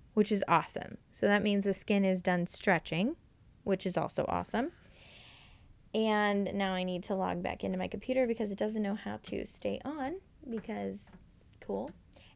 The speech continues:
And I don't know my password. Let's try this one more time. Are we gonna edit this part out? Maybe not.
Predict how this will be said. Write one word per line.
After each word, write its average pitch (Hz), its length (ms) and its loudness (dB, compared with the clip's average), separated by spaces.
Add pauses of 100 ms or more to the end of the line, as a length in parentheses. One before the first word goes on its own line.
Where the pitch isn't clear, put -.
And 202 120 -4
I 196 60 0
don't 190 180 -6
know 190 60 -4
my 190 120 -4
password. 277 460 -6
Let's 302 160 -14
try 403 120 -4
this 370 160 -4
one 381 120 -8
more 370 80 -6
time. 370 320 -8 (200)
Are 220 60 -4
we 220 80 0
gonna 214 140 -2
edit 214 240 -4
this - 180 -6
part 330 180 -6
out? 359 220 -4 (520)
Maybe 185 260 2
not. 254 260 0